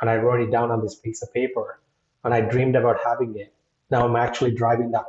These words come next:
car," right? So it just didn't happen overnight, but you had those seeds long before, right? And,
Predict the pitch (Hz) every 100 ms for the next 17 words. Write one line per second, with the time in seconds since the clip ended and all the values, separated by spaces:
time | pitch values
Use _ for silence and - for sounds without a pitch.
0 | - 160 - - _ _ 107 117 - -
1 | - - - 123 120 117 - - - 117
2 | - - 151 - 156 139 120 123 120 123
3 | 127 120 113 - _ 117 113 113 143 123
4 | 110 113 117 110 - 170 - 117 120 117
5 | 120 113 110 - 123 117 107 - - _
6 | _ - 113 113 113 113 - - - -
7 | - _ - 110 123 _ _ _ _ _
8 | _ 131 127 120 113 -